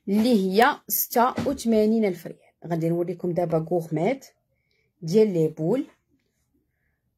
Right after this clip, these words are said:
كتجي كامله دايره بلي بول مع لاشين ديالها. شوفوا لي اللبسه كيفاش كيجيو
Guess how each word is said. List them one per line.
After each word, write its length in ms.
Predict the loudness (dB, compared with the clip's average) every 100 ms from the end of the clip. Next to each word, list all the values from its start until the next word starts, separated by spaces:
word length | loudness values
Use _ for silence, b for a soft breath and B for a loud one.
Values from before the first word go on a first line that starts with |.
| _
كتجي 300 | 0 2 2
كامله 420 | 2 4 4 4 6
دايره 240 | 6 4
بلي 220 | 4 4
بول 260 | 4 2 2
مع 340 | 4 2 2 2
لاشين 500 | 2 4 2 2 2
ديالها. 420 | 4 2 0 -12 _ -8
شوفوا 260 | -6 -2
لي 160 | -2 0
اللبسه 440 | -2 -2 -4 0 -2 -4 -8
كيفاش 440 | -4 0 2 2
كيجيو 640 | -2 -2 -2 -2 -2 -2